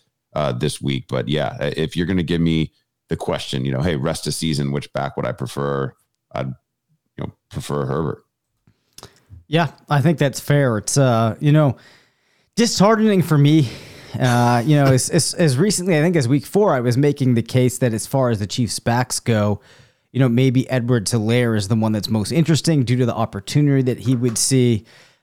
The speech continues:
Speaker 2: Uh, you know, unfortunately, it just doesn't seem like we're gonna get a player that's gonna be a long-term smash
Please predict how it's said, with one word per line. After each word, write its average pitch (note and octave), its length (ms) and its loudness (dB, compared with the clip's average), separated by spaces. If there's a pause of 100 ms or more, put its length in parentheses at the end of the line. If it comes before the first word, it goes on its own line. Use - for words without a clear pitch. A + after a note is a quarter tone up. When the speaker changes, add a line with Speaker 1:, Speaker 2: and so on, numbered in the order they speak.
(100)
Speaker 2:
Uh, C3+ 300 2
you D#3+ 120 2
know, E3+ 120 4
unfortunately, C#3 1300 0
it C3 140 0
just D3 180 0
doesn't C#3 300 0
seem D3+ 260 2
like B2+ 220 0
we're A#2 100 -2
gonna A#2 220 -2
get A2+ 160 0
a A2 80 -2
player A#2 340 0
that's G#2+ 160 -2
gonna A#2+ 160 0
be G#2 240 0
a G#2 60 -2
long-term G#2+ 540 -2
smash A2 520 -2